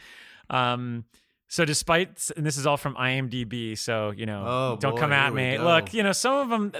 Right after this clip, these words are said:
Speaker 1: th-, these all seem, these all check out from what I've seen from quotes, though. Uh, so despite the setting in Maine,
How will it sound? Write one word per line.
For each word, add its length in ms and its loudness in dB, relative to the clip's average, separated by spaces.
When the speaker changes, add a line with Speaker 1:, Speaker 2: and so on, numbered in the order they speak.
Speaker 1:
th-, 160 2
these 220 0
all 140 4
seem, 420 0
these 180 -2
all 100 4
check 240 0
out 260 0
from 160 -8
what 120 2
I've 160 0
seen 180 -6
from 160 -8
quotes, 300 -10
though. 200 -12
Uh, 240 2
so 200 2
despite 480 0
the 80 -4
setting 300 -2
in 140 -4
Maine, 340 -4